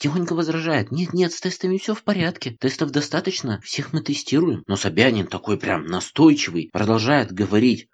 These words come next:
рубить правду-то матушку. И нарубив этой правды матушке, министр здравоохранения и сам Путин, которые до этого говорили противоположные вещи, вдруг неожиданно полностью соглашаются и делают вид, что они и так, в общем-то, всего этого в курсе и сами знали всё, что Собянин скажет, и ситуацию эту знали именно вот так, как её преподнёс Собянин, противоположно тому, что они говорили ещё час назад.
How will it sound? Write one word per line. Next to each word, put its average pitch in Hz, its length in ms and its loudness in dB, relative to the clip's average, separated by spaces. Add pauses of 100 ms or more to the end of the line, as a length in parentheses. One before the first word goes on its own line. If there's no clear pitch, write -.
рубить 110 480 4
правду-то 110 480 2
матушку. - 560 -2
И 117 80 2
нарубив 120 400 4
этой 104 180 0
правды 98 360 0
матушке, 196 520 -2
министр 156 360 0
здравоохранения 147 720 0
и 110 40 0
сам 175 220 -2
Путин, 247 300 -4
которые 92 320 -4
до 92 100 -2
этого 87 280 -4
говорили 98 380 0
противоположные 139 760 -4
вещи, 82 340 -8
вдруг 262 220 2
неожиданно 226 460 2
полностью 196 420 0
соглашаются 185 800 0
и 113 80 -2
делают 180 340 4
вид, 190 100 2
что 131 200 2
они 135 280 4
и - 40 -6
так, 104 220 2
в 107 40 0
общем-то, 92 340 -2
всего 104 280 0
этого 92 200 2
в - 100 -12
курсе 214 400 -2
и 95 80 -6
сами 165 260 2
знали 127 300 2
всё, - 220 2
что - 180 -4
Собянин 95 420 0
скажет, 127 440 2
и - 20 -12
ситуацию 104 480 -2
эту 87 140 -6
знали 95 300 0
именно 92 200 -2
вот 101 180 0
так, 143 140 0
как 110 140 -4
её 98 160 2
преподнёс 98 480 -4
Собянин, 78 580 -2
противоположно 110 720 2
тому, 98 220 0
что 98 160 -4
они 87 160 -4
говорили 85 460 -2
ещё 82 240 -4
час - 260 -10
назад. 80 380 -6